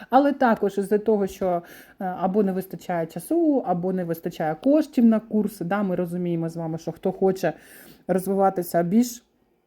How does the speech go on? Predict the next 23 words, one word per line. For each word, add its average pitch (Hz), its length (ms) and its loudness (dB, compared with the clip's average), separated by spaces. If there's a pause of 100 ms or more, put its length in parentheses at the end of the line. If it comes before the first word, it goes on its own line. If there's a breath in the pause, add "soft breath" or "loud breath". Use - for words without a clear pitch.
(600)
е, 190 60 -2 (280)
не, 196 380 4
не 202 240 2
по 202 140 -2
шкільній 208 440 2
програмі, 175 520 -2 (320 loud breath)
а 170 100 2
більш 202 280 0
поглиблено, 202 640 2
має 220 340 2
сплачувати 190 680 -4
кошти 180 380 -4
за 170 140 -2
курси. 165 400 -8 (380 loud breath)
Так 220 320 4
от, 151 300 2 (1900)
зареєструватися, 220 1400 4
заходите 233 480 4
на 214 120 0
сайт 226 400 2
промова 214 800 4 (920 loud breath)
крапка 240 420 2
ком, 208 460 0